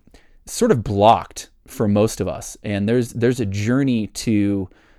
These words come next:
opening up that pathway. And it's a gradual process. What you'll find is that as you start working with moving energy in that way, it will gradually open up more and more, where you're kind of gradually able to move that energy up higher and higher and higher.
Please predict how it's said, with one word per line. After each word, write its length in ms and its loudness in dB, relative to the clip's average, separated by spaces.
opening 340 4
up 200 2
that 200 -4
pathway. 540 -6
And 120 0
it's 120 -2
a 60 2
gradual 600 0
process. 680 -4
What 160 -2
you'll 120 -2
find 340 -2
is 120 -4
that 280 -2
as 260 -2
you 80 2
start 320 0
working 380 0
with 180 -2
moving 420 0
energy 480 -2
in 140 -2
that 220 -6
way, 540 2
it 100 -2
will 140 0
gradually 800 0
open 300 2
up 160 0
more 240 2
and 100 0
more, 240 0
where 140 0
you're 120 0
kind 220 -6
of 100 -4
gradually 560 -2
able 220 0
to 140 -6
move 240 0
that 180 -4
energy 380 -2
up 120 -4
higher 280 0
and 80 -6
higher 240 -2
and 80 -8
higher. 420 2